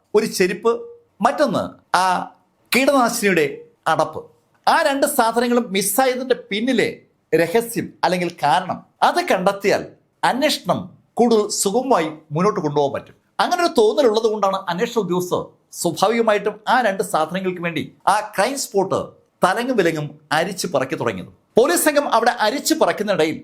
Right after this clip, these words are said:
ഈ രണ്ട് ഇൻസ്പെക്ടേഴ്സും ഈ സംഭവ സ്ഥലത്തിന് സമീപത്തുള്ള ആളുകളോട്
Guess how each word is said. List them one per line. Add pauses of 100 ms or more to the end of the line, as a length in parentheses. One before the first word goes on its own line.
(380)
ഈ (100)
രണ്ട്
ഇൻസ്പെക്ടേഴ്സും (400)
ഈ (320)
സംഭവ
സ്ഥലത്തിന് (500)
സമീപത്തുള്ള (520)
ആളുകളോട്